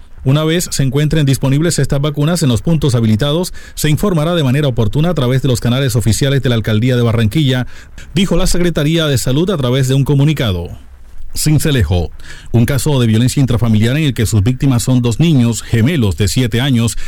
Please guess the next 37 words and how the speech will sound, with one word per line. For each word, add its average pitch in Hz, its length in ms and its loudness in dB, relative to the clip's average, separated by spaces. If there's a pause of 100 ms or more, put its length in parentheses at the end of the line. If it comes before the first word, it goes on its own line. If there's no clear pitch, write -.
(100)
se 165 160 -2
registró 180 460 0
en 180 60 0
la 160 80 0
zona 143 260 0
sur 135 220 0
de 131 80 2
Sincelejo. 131 640 0 (280)
Los 101 180 2
pequeños, 143 640 0
niña 139 400 4
y 101 80 4
niño, 135 320 4
resultaron 139 500 0
con 123 160 2
quemaduras 113 480 2
de 127 80 2
primer 104 260 2
grado 127 360 0 (220)
en 156 120 0
varias 180 280 0
partes 143 340 0
del 110 160 0
cuerpo 127 340 0
que 156 60 0
les 123 140 2
fueron 131 260 2
causadas 131 460 0
con 147 140 0
aceite 123 380 0
caliente 131 440 0
que 180 100 -2
les 151 160 0
habría 139 280 0
lanzado 123 420 0
su 123 120 0
mamá. 123 360 0